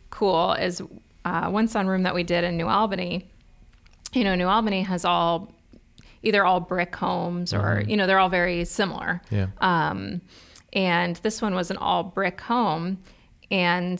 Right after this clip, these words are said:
Speaker 1: the sunroom that we did that where it connected to the existing home, we left the brick
Speaker 2: Oh.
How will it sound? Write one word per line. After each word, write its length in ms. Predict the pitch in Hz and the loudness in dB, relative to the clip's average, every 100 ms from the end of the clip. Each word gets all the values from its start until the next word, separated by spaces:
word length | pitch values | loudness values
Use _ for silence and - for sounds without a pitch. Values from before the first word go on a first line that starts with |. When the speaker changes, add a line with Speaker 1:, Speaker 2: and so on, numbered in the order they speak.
| - | -6
Speaker 1:
the 80 | - | -6
sunroom 480 | 180 214 214 214 196 | -2 0 2 2 0
that 120 | 185 | 0
we 80 | 180 | -2
did 240 | 185 180 | 0 0
that 200 | 180 - - | 0 -6 -6
where 200 | 190 185 | 0 0
it 60 | |
connected 560 | 185 196 185 180 185 185 | 0 -2 -2 -2 -4 -4
to 80 | 180 | -4
the 80 | 180 | -4
existing 560 | 190 185 185 - 175 | -2 -4 -4 -4 -4
home, 560 | 170 185 - 196 247 254 - | -2 -2 0 2 2 0 -6
we 100 | - | 0
left 380 | 185 185 170 - | 2 4 2 -2
the 60 | 180 | -6
brick 440 | 170 156 247 - - - _ _ _ _ - | -2 0 0 -2 -20 -20 _ _ _ _ -4
Speaker 2:
Oh. 300 | 120 120 107 | -2 0 -2